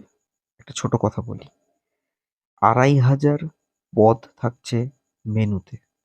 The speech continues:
জলখাবারে থাকছে almost ছশো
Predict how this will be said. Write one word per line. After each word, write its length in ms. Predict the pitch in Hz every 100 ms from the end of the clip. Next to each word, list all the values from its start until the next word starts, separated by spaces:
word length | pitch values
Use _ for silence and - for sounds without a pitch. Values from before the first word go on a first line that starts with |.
| _ _ _ _
জলখাবারে 680 | 98 110 107 110 123 127 131 131
থাকছে 360 | 123 - - 131 156 _ _ _ _ _
almost 380 | 107 117 127 - -
ছশো 240 | - 117